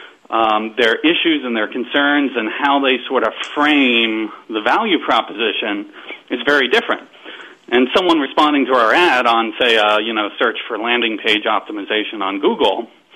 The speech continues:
you know, they've clicked on that keyword, we don't necessarily know, are you an agency or are you an in-house marketer? And so with a multi-step landing page, the setup is really very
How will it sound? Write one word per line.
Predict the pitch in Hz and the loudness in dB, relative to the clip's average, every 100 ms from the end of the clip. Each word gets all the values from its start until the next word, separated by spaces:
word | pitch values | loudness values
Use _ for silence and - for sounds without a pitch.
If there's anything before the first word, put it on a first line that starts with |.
| - - - | -20 -20 -6
you | 127 | -2
know, | 107 | 0
they've | 107 170 | 2 0
clicked | - 160 156 | 0 -2 0
on | 123 | 0
that | 110 107 | 0 0
keyword, | 208 202 127 113 | 0 2 0 0
we | 180 | 0
don't | 165 139 123 | 2 2 0
necessarily | 131 123 - 120 113 110 | -2 -4 -2 0 2 2
know, | 190 165 113 107 113 | 2 4 2 0 2
are | 117 | 2
you | 120 117 | 2 2
an | 110 | 2
agency | 113 117 117 - 113 107 110 | 0 0 -8 -4 0 2 2
or | 101 104 104 | 0 0 0
are | 107 107 | 0 2
you | 107 107 | 2 0
an | 107 | 0
in-house | 104 87 104 - | -2 -2 -4 -2
marketer? | 151 202 202 - 98 104 - - - - - - - | 0 0 2 0 0 -2 -14 -20 -18 -18 -20 -20 -4
And | 135 139 | -2 2
so | 151 139 135 139 139 | 4 6 4 2 2
with | 135 131 | 2 2
a | |
multi-step | 120 165 190 139 131 135 113 | 2 2 2 0 0 -2 0
landing | 202 302 262 151 | 4 4 4 2
page, | 131 107 110 110 - - - - - | 2 4 4 2 -2 -8 -14 -18 -6
the | 151 139 | -4 2
setup | 175 180 170 | 2 2 2
is | 139 120 123 _ | -2 -4 -10 _
really | 135 175 311 | -4 0 2
very | 156 127 | 2 2